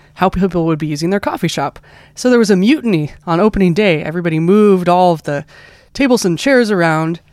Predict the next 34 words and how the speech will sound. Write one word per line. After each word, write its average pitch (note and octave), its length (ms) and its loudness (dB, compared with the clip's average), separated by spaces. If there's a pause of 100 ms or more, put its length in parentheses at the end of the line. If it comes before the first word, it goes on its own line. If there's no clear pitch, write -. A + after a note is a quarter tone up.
so - 200 -6
that F3+ 120 -2
we F#3 100 -2
could F#3 120 -4
actually F#3+ 340 -2
use G3 180 -4
it F#3 100 -4
for - 80 -6
the E3 60 -2
purpose E3 480 -4
of E3 300 -6
what F3 280 -4
the E3+ 80 -6
community D#3+ 440 -2
needed E3 300 -4
to D3+ 100 -10
use B3 160 -4
it - 80 -8
for. - 280 -16 (560)
And F#3+ 180 2
this A#3 140 -2
was G#3 160 -2
really A3 220 2
important G3 540 0
in F3 140 -4
that E3 280 -2 (520)
this C4 340 -4 (160)
coffee A3+ 300 0
shop E3+ 260 -2
wasn't E3 280 -4
designed D3+ 420 -4
particularly D3 560 -10
well. - 260 -14 (420)
But F3+ 440 0